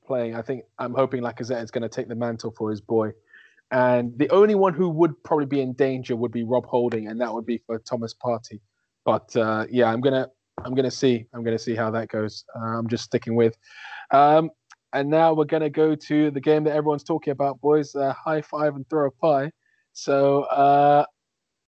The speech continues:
I can't remember who started, who did the last high five and throw a pie.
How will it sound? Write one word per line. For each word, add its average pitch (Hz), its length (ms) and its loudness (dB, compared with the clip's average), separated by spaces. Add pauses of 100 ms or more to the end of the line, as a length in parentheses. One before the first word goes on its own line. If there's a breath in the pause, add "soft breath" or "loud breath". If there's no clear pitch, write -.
(160)
I 139 100 0
can't 175 200 2
remember 147 340 2
who 131 80 -8
started, 127 480 -2
who 139 100 -8
did 127 220 -4
the 120 60 -6
last 123 280 0
high 117 160 -8
five 113 280 -10
and 110 200 -16
throw 117 180 -6
a - 20 -12
pie. 117 400 -6